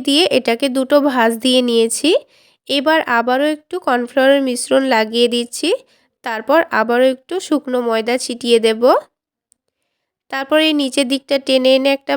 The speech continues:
ভাঁজ দিয়ে নেব। তারপর অপর দিকটাকেও টেনে এনে ওর ওপর ভাঁজ দিয়ে নিতে হবে। তো এইভাবে করে সবগুলো লেচি থেকে আমি এইরকম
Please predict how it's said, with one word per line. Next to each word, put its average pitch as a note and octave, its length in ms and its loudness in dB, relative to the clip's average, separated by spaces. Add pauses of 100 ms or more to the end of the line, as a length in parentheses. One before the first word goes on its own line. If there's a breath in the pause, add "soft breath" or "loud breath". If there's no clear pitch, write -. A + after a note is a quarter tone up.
ভাঁজ B3+ 200 -2 (140)
দিয়ে C4+ 240 0
নেব। B3 160 -2 (720)
তারপর A3 300 -2 (180)
অপর B3+ 200 2 (100)
দিকটাকেও C4+ 420 -4 (100)
টেনে B3 300 0
এনে D4 160 -4 (120)
ওর A#3+ 180 0
ওপর E4 180 -6 (140)
ভাঁজ B3 180 -2 (100)
দিয়ে A3+ 200 0
নিতে G#3 300 -6
হবে। G#3+ 240 -6 (600)
তো - 60 -6 (180)
এইভাবে D#4 340 2 (120)
করে D4 180 4 (160)
সবগুলো B3+ 480 2 (120)
লেচি B3+ 300 2 (100)
থেকে C4+ 240 0 (160)
আমি C4 180 -2 (580 soft breath)
এইরকম C4+ 360 -2